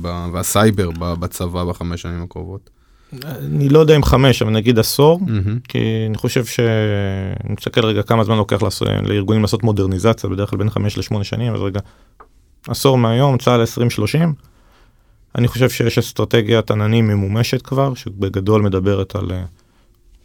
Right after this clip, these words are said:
Speaker 2: גם ענן, אה, פנימי וגם ענן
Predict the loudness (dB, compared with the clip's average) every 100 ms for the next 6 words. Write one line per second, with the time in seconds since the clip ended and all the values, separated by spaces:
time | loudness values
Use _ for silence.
0 | 0 4 4 2 -6 _ _ _ _ -6
1 | 0 4 4 2 0 -2 -4 0 2 2
2 | -2 _ _ _ _ -10 -4 0 2 2
3 | 2 0 -2